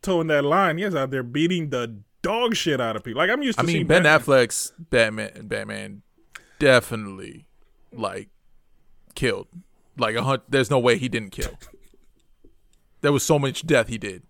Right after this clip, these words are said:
Speaker 2: <laughs>
Speaker 1: Um, nah, but yeah, I, I'm, I, I'm okay with the voice. Like, I like it more than I, than Christian Bale's.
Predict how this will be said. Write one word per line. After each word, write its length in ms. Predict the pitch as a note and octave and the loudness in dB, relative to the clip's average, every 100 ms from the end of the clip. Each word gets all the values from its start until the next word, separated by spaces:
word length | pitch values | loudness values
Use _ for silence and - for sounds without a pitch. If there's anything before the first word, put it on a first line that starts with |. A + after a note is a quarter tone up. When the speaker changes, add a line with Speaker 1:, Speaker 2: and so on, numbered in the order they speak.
| - - - - F5 F5 F5+ | -12 -12 -12 -18 -18 -8 0
Speaker 2:
<laughs> 80 | F#4 G5 - _ _ _ _ _ _ _ _ _ - - - _ _ _ - | 0 -2 -20 _ _ _ _ _ _ _ _ _ -18 -18 -18 _ _ _ -10
Speaker 1:
Um, 400 | C3 A#2+ A2+ G#2+ _ _ _ _ _ _ _ _ _ - | -8 -8 -10 -18 _ _ _ _ _ _ _ _ _ -20
nah, 320 | C#3+ B2+ A#2 | -12 -10 -10
but 320 | A2 A#2 A2+ - _ _ | -12 -10 -10 -12 _ _
yeah, 480 | C#3 D3+ D#3 D#3+ E3+ D#3 | -6 -2 0 0 -2 -2
I, 40 | |
I'm, 160 | F3+ F#3 | -6 -6
I, 280 | G#3 C4+ B3+ - | -2 0 -2 -6
I'm 200 | - D4+ D#4+ | -6 -2 -2
okay 300 | - A#3+ A#3+ | -2 -2 -2
with 180 | A3 | -4
the 80 | F#3 | -8
voice. 420 | C3+ C3+ F3 F3 | -8 -6 -4 -4
Like, 240 | C3 B2+ A#2 _ _ _ _ - | -8 -10 -10 _ _ _ _ -6
I 100 | E3 | -2
like 200 | F#3+ E3+ | 0 -2
it 80 | |
more 200 | C#3 C#3+ | -4 -4
than 160 | C#3 B2 | -6 -6
I, 200 | B2+ B2 - - | -6 -8 -12 -14
than 280 | B2+ A#2+ | -12 -12
Christian 360 | G2 D3+ - A#2 | -12 -12 -10 -10
Bale's. 380 | A2+ B2+ C3 | -6 -6 -8